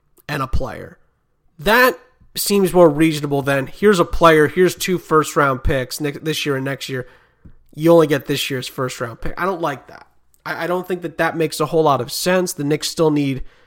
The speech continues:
talent on the roster. I think you'd want another player with the first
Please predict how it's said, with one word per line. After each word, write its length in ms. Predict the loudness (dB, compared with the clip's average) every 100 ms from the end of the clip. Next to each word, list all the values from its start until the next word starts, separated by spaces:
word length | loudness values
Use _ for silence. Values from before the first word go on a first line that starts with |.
| _ _ _ _ -12
talent 340 | 0 4 6 4
on 80 |
the 100 | 2
roster. 680 | 2 6 6 6 0 -2 -2
I 40 | -6
think 160 | -6
you'd 100 | -4
want 280 | 2 2 4
another 260 | 2 0 0
player 540 | -2 0 0 0 -6 _ _ _ _ _
with 240 | -6 -6 -6
the 40 |
first 440 | -6 -2 -2 -2